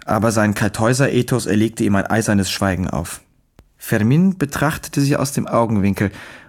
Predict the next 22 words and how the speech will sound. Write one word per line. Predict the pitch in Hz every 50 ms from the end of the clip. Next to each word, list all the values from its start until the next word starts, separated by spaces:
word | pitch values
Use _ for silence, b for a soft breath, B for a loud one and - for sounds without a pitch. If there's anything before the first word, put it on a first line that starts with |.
| B
und | B - 107 101
verfolgte | - 117 104 - - 127 151 156 - 151
das | 123 110 101 104
sanfte | 110 117 147 156 - - 120 107 98
Wiegen | 110 131 147 170 170
ihrer | 127 120 117 117 110 104
Hüften, | 117 127 - - - - - 170 170 165
als | 156 151 147 - -
wäre | 139 131 123 -
eben | - - 131 135 147
ein | - 107 113 107
Baiser | 107 120 110 101 101 117 127 139 139
zur | - - 98 -
Tür | - - 104 92 98
hereingekommen. | 95 87 92 87 82 87 87 - - - - 85 85 - - b b b b b b b b b b b b b b b b b b b b b b b
Die | -
Merceditas | 131 143 143 143 147 131 156 160 - 190 180 165 -
griff | - - 151 156 - -
eben | - 127 131 131 151
in | 135 123
eine | - 117 120
Papiertüte | 110 - - 107 - - - 139 139 - - 185 - - 196 185